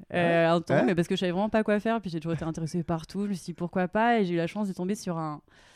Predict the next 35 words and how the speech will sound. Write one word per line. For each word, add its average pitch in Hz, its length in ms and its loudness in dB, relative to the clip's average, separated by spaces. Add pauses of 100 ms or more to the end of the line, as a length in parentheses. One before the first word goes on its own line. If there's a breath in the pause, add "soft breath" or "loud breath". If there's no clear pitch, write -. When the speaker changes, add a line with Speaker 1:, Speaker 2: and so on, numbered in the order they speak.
(280 soft breath)
Speaker 2:
un 165 100 0
éduxp 185 500 0
qui 175 100 -6
était, 160 280 -6
euh, 151 440 -4
assez 185 260 -6
génial, 185 480 0
euh, 160 160 0
qui 151 560 -8
a 147 120 -8
fait 151 140 -10
un 147 80 -2
long 220 580 -2
entretien 185 380 -6
avec 170 180 -2
moi 185 220 -4 (400)
pour 170 100 -4
voir 180 140 -2
pourquoi 214 380 0
je 190 80 -6
voulais, 175 420 -2
euh, 151 40 -6
me 160 100 -4
former 175 260 -4
à 180 60 -4
la 170 60 -2
langue 170 160 -2
des 156 120 -8
signes. 208 260 -12 (640 loud breath)
Et 170 100 0
on 175 40 2
en 175 160 2
est 185 80 6
venu 226 140 4
à 220 60 4